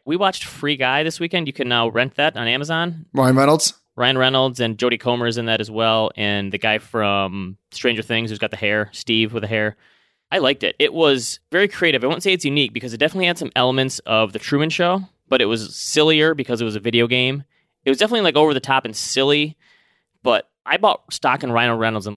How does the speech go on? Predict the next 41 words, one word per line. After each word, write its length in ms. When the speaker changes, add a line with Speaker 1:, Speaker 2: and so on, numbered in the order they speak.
Speaker 1:
two 120
thousand 220
and 160
one 220
when 100
he 100
was 100
on 120
Two 180
Guys, 240
a 40
Girl, 160
and 60
a 40
Pizza 280
Place. 380
I've 100
been 120
holding 280
that 120
one 80
for 140
a 40
long 280
time. 360
I 100
bought 180
his 80
I 140
P 200
O. 180
Speaker 2:
Van 220
Wilder? 500
Speaker 1:
Yes. 400
Speaker 2:
Waiting? 540
Speaker 1:
Yes, 320
Waiting. 260
That's 180
a 60
good 140
one. 180